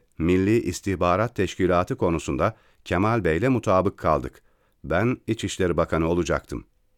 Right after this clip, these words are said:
"Yok canım, bu kadar da olmaz." dedirten bu açıklamayı önce C H P sözcüsü Faik Öztürk yalanladı. Ancak bu yalanlamanın ömrü uzun sürmedi. Bizzat Kılıçdaroğlu çıktı, Habertürk'ten Mehmet Akif Ersoy'un yönelttiği,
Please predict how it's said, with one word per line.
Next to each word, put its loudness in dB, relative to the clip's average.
"Yok 2
canım, 2
bu -2
kadar 2
da 2
olmaz." 2
dedirten 0
bu 2
açıklamayı -2
önce 0
C 2
H 2
P -2
sözcüsü -2
Faik 2
Öztürk -2
yalanladı. 0
Ancak -2
bu -2
yalanlamanın 2
ömrü 0
uzun -2
sürmedi. -2
Bizzat 0
Kılıçdaroğlu 0
çıktı, -4
Habertürk'ten 0
Mehmet 0
Akif -2
Ersoy'un 2
yönelttiği, 0